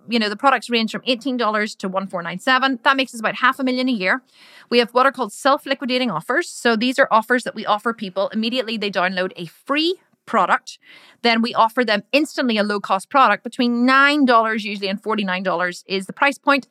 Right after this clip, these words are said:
And they, w-, enough people opt in for that offer that pays for the Facebook ads. So it's a really good way to pay for your Facebook ads. It's called a self-liquidating offer. It's an advanced marketing strategy, but it's very effective.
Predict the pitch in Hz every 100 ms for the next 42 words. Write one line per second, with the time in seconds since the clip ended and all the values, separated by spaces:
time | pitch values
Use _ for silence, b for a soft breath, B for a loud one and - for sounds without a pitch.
0 | - 214 208 _ - 190 202 - - 196
1 | - 214 220 262 - - 302 220 - -
2 | 262 - - 240 254 226 190 190 240 349
3 | - 196 170 196 262 - b b b b
4 | 233 - 330 302 320 359 403 330 196 -
5 | - - 269 285 269 302 294 269 254 240
6 | 254 220 214 277 294 254 226 208 - 226
7 | 202 - 214 214 208 208 196 190 175 170
8 | 185 - 214 208 262 285 262 254 233 240
9 | 208 190 196 190 180 175 170 202 208 185
10 | 170 - - -